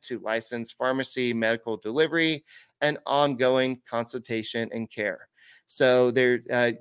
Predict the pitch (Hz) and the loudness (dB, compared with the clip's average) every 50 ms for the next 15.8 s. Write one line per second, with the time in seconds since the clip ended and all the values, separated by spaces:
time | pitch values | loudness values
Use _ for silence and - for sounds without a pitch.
0 | - _ - 117 117 - 156 165 170 - - - 117 - - - - 117 123 135 | -10 _ -10 -6 2 4 4 4 4 0 -2 -4 -6 -4 -4 -8 -6 -4 -2 -2
1 | 139 139 - - 156 156 156 151 - - 156 151 147 147 143 - 143 143 143 131 | -2 -2 2 2 2 2 2 -2 -2 -2 0 0 0 0 2 2 4 4 4 2
2 | - - - - - - 131 131 139 135 - 156 143 123 - _ _ - 143 139 | 0 -4 -6 -8 -8 -8 -6 -6 -6 -2 0 0 0 0 -2 _ _ -2 2 4
3 | 143 151 156 160 165 156 - - - 120 110 120 131 143 143 - - - 147 135 | 4 4 4 4 2 -2 -4 -12 -14 -6 0 2 2 2 2 -2 -2 0 2 2
4 | 131 131 - - - - - 139 131 131 120 131 131 131 131 127 - - 117 117 | 2 0 -2 -6 -6 0 2 4 4 4 4 2 0 0 0 -2 -2 -4 -4 -4
5 | 113 - 135 123 127 120 117 113 110 113 113 - - - - - _ - - _ | 0 -2 0 2 4 4 4 4 2 0 -2 -4 -6 -8 -8 -10 _ -20 -20 _
6 | _ - 160 143 131 120 120 117 113 110 117 110 - - 120 113 113 101 - - | _ 2 2 2 4 2 0 -2 -2 -4 -8 -8 -6 -6 -6 -6 -6 -6 -6 -6
7 | - - - - _ _ _ _ _ _ _ _ _ _ - 135 151 170 175 175 | -6 -6 -6 -8 _ _ _ _ _ _ _ _ _ _ 4 6 6 6 6 4
8 | 175 190 185 185 175 175 - - 151 123 147 143 143 131 - 143 139 143 143 - | 2 0 0 0 0 -2 -4 -6 -4 0 2 2 2 4 2 2 2 2 0 -2
9 | - - 117 113 117 117 - - - _ 123 127 117 - - - _ _ _ _ | -4 -2 0 0 0 -2 -6 -8 -6 _ -4 -2 -2 -4 -10 -14 _ _ _ _
10 | _ _ 127 123 - - - 127 131 139 175 170 - 165 143 151 185 180 - _ | _ _ -6 -6 -6 -2 2 4 4 4 2 2 2 2 2 2 0 -4 -12 _
11 | _ _ _ _ _ _ _ _ _ _ _ 139 135 135 131 127 127 127 123 123 | _ _ _ _ _ _ _ _ _ _ _ 0 0 2 2 2 2 2 2 0
12 | 123 120 123 - - 131 127 127 - - 160 170 165 - 151 147 151 - 160 151 | -2 -4 -6 -6 -4 -4 -4 -2 0 -2 -2 -2 2 2 2 4 2 0 -4 -6
13 | 139 - - _ - 135 139 135 165 147 143 139 135 - _ 131 139 139 - 156 | -6 -8 -10 _ 0 0 0 2 4 4 4 4 2 -2 _ 0 0 0 2 4
14 | 143 135 131 139 151 - - - 123 123 _ 120 120 120 123 127 123 113 123 123 | 4 6 6 4 2 -2 -2 -2 -2 -2 _ -2 -2 0 0 0 -2 -2 -2 -2
15 | 120 117 117 117 117 110 - - 117 113 113 110 110 110 107 | -2 0 -2 -2 -2 -4 -4 -2 -2 0 0 0 -2 -2 -4